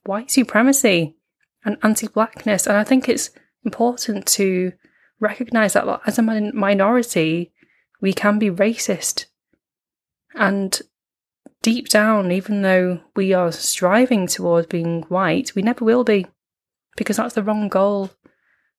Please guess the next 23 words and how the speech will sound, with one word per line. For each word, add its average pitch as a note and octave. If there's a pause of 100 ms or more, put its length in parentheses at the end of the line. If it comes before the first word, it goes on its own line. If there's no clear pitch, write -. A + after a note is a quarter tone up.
(120)
We G3+
need A3+
to G#3+
change G#3+ (140)
the -
rhetoric E3+
that F3+ (380)
has -
existed -
in G#3
Asian G3
culture F#3+
for F3+
as -
long G#3+
as F#3+
I F#3
can F3+
remember. E3+ (580)
And F#3+
in F#3+
order G#3+
for F#3